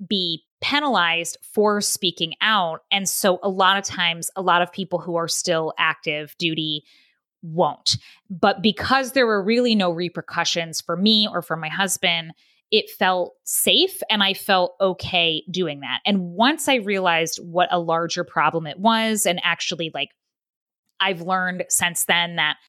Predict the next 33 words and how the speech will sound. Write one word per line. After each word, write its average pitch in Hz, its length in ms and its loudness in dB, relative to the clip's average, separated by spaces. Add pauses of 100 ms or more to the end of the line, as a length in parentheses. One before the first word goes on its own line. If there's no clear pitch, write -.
(120)
you 196 140 -2
know, 190 60 4
once, 196 280 0
once 214 220 2
I 220 60 2
got 208 160 2
involved 190 260 2
with 185 180 -6
Mazone, 170 500 -2
one 180 180 -4
of 165 80 -4
the 170 80 -6
things 165 300 -6
that 160 80 0
I 156 40 2
had 156 160 -6
learned 196 400 -2
was 165 200 -2
that 156 200 0 (380)
there 190 140 2
are 180 60 4
actually 170 960 -2
food 269 560 0
banks 156 460 0 (100)
at 190 240 0 (240)
or 196 160 -2
near 185 400 -2
a - 60 0
lot 165 340 2
of 180 160 -4
the 180 100 -2
major 156 680 -6 (400)
bases. - 640 0